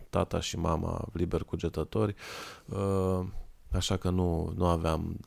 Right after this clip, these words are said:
la ce să mă, uh, raportez și ei au fost foarte dezamăgiți că am ales, uh, uh, calea cea mai bătută, cum spuneau ei. Uh, dar pentru mine a fost, uh, a fost eficient pentru că, uh, am avut parte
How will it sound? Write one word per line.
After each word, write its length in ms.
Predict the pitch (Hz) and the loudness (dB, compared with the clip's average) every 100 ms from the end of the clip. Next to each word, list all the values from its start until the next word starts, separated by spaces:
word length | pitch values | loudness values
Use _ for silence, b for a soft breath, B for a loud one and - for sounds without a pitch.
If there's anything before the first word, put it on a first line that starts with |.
| - | -2
la 140 | 90 87 | 2 2
ce 180 | - | 2
să 220 | 85 - 80 | 0 0 0
mă, 360 | 80 76 82 | 0 0 -2
uh, 280 | - 80 82 | -2 0 2
raportez 560 | 85 82 85 78 85 85 | 2 2 0 2 0 2
și 140 | - | 2
ei 60 | 85 | 0
au 60 | |
fost 220 | 80 85 - | 0 -2 -4
foarte 240 | 80 82 | -6 -2
dezamăgiți 640 | 85 82 82 82 85 85 | 0 2 2 0 0 0
că 80 | - | 0
am 120 | 80 | 0
ales, 340 | 78 80 78 - | 0 0 0 -2
uh, 340 | 73 73 71 - B B B B | -2 -2 -4 -8 B B B B
uh, 220 | - 78 76 | -2 -2 2
calea 240 | 87 85 | 6 6
cea 160 | 80 82 | 6 4
mai 140 | 82 | 4
bătută, 480 | 78 85 - 82 76 | 2 0 2 0 0
cum 160 | - 80 | -4 -8
spuneau 360 | - 85 73 | -6 -2 -2
ei. 220 | 73 98 - - B B B B B B B - | 0 -2 -4 -10 B B B B B B B -4
Uh, 280 | - 90 90 | 4 6 6
dar 160 | 104 110 | 6 6
pentru 300 | - 113 123 | 6 6 4
mine 200 | 131 127 | 4 4
a 80 | 117 | 2
fost, 420 | - 113 - - | 0 0 -2 0
uh, 380 | 110 107 104 101 | 2 4 4 2
a 60 | |
fost 260 | 101 107 - | 2 0 0
eficient 500 | 101 101 - 104 92 | -2 -2 4 4 4
pentru 300 | 85 85 82 | 2 2 0
că, 480 | - 82 80 76 76 B B B B - | 2 4 6 4 0 B B B B -4
uh, 140 | 85 82 | 2 4
am 400 | 80 80 85 85 | 4 4 4 2
avut 340 | 85 98 - | 4 2 2
parte 1000 | - 87 87 - 90 87 85 82 80 | 4 4 4 2 4 4 4 4 2